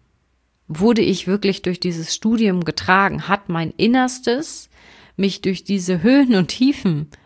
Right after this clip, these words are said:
im Studium wirklich hindurchgeführt. Und das war mein allergrößtes Glück. Ich wusste, wofür ich studiere. Und ja, es hat mir einfach den Weg gezeigt.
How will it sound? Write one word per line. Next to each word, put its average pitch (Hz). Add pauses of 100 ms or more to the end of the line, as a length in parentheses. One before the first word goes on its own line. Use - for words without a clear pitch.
(160)
im 247
Studium 147 (320)
wirklich 214
hindurchgeführt. 202 (500)
Und 165
das 185
war 185
mein 165 (540)
allergrößtes 202
Glück. 202
Ich -
wusste, 185
wofür 170
ich 156
studiere. 143 (560)
Und 165 (320)
ja, 220
es -
hat 202
mir 208
einfach 190 (500)
den 196
Weg 220
gezeigt. -